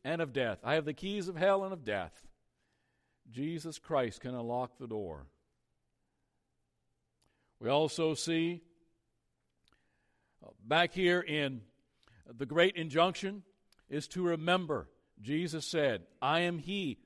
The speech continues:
who lives. I was dead, but behold, I am alive for how long? Forevermore. Amen. And I've got the keys." These were prophecies concerning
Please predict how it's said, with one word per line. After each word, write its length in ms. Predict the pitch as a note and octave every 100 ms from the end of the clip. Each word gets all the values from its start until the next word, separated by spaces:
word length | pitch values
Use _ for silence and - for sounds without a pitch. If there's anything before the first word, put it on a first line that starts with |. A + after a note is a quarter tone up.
| -
who 140 | D#3
lives. 460 | D3+ F#3+ D3+ F#2+ - _ -
I 120 | D3
was 320 | F3 A3 A3+
dead, 360 | C#3+ D#3 B2 G2+ - _
but 140 | D#3+ D#3
behold, 540 | D#3+ G#3 F#3+ C#3+ - - _
I 160 | E3 F3
am 100 | E3+
alive 420 | D#3 D3+ D#3+ F3
for 140 | - B2
how 160 | D#3
long? 440 | D#3+ E3+ G3+ A#3 - _ _ _ _ _ _ _ _ _
Forevermore. 1900 | - C3+ B2+ - C#3+ D#3+ D#3+ E3 E3 - _ _ A#2+ C3 C#3+ D3 C3+ A2 E2 - _ _ -
Amen. 640 | E3 E3+ D#3 D3 A#2 E2 - _ _ _ A2+
And 160 | A#2 -
I've 480 | C3 C#3 D3 C3+ - A2+ G2+
got 480 | C3+ C3+ C3+ - A#2+
the 100 | B2+
keys." 460 | - B2 A2 F#2
These 240 | C3 E3 E3+
were 60 | F3
prophecies 720 | F3 E3+ E3+ D3 - A#2+ A2
concerning 560 | B2+ A2 C3+ A#2 G#2